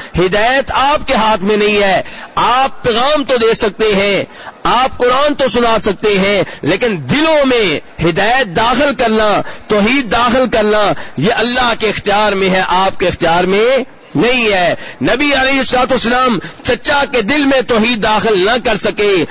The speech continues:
پتہ چلا آپ مختار کل نہیں ہیں، مشکل کشا نہیں ہیں، حاجت روا نہیں ہیں،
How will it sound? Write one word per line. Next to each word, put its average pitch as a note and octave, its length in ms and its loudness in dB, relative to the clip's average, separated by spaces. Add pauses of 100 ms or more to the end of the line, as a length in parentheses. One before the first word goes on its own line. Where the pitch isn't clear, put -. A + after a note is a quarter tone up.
(200)
پتہ G#3+ 360 0
چلا G3+ 320 2
آپ B3 460 0 (360)
مختار G#3 460 0 (200)
کل G#3+ 160 2
نہیں G3+ 420 2
ہیں، F#3+ 300 0 (260)
مشکل G#3 360 0
کشا A3 440 2
نہیں G3 460 2
ہیں، G3 280 2 (220)
حاجت G#3+ 400 0
روا G#3+ 360 2
نہیں G#3 400 0
ہیں، C#4 280 2